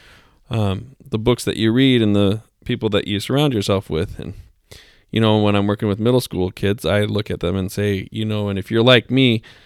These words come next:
that reading the book one probably doesn't happen all that often." So you're left with that one influence a lot of times, which is the people that you're around.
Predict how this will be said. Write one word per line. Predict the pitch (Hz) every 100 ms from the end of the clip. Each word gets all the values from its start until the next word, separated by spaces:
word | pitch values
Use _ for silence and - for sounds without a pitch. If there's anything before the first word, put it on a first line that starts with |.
| _ _ _ -
that | 107 95
reading | 76 135 131
the | 113
book | 101 135 -
one | 104 90
probably | 101 101 101
doesn't | 104 92
happen | 123 127 120
all | 85 85
that | 87 85
often." | 82 - 92 104 - - _ -
So | -
you're | 107 110 107
left | 107 -
with | 98 101 _ _ -
that | 104 67
one | 110 131 -
influence | 101 95 - 95 76 -
a |
lot | 95 87
of | 104
times, | - 82 92 -
which | 104 107
is | 113
the | -
people | 107 110 107
that | 98 98
you're | 101 - 104 107
around. | 104 120 131 104